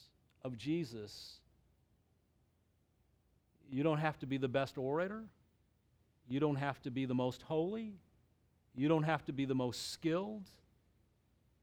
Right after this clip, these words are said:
You can even have doubts. And God can use you if you will let Him.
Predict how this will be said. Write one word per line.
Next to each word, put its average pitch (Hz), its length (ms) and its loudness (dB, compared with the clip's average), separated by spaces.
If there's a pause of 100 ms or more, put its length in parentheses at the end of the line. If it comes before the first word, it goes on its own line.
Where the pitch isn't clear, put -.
(800)
You 170 160 2
can 175 180 0
even 131 220 2
have 139 260 2
doubts. 196 440 0 (2500)
And 135 140 0
God 190 240 0
can 147 180 -2
use 190 280 -2
you 107 260 -6 (1300)
if 135 220 -4
you 120 140 -2
will 113 160 -4
let 120 180 -4
Him. 90 160 -12